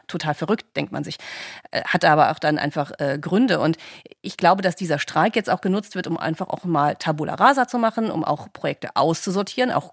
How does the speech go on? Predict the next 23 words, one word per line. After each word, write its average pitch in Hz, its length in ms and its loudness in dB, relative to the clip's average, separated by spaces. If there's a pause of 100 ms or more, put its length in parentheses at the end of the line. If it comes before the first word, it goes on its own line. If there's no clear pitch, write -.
Autorenverträge 175 960 0
vielleicht - 240 -6
zu 175 80 -6
kündigen 165 400 -4
und 156 100 -6
zu - 100 -12
schauen. - 380 -2
Und 226 140 -4
ich - 80 -12
glaube, - 160 -8
dass 165 120 -8
die 175 120 -6
Studios 160 380 -8
das - 160 -12
auch - 100 -16 (180)
jetzt - 220 -20
teilweise 160 340 -2
zum 160 180 -2
Vorteil 190 340 0
nutzen, 190 260 -2
um 180 140 -4
zu - 100 -8
gucken, 196 320 -2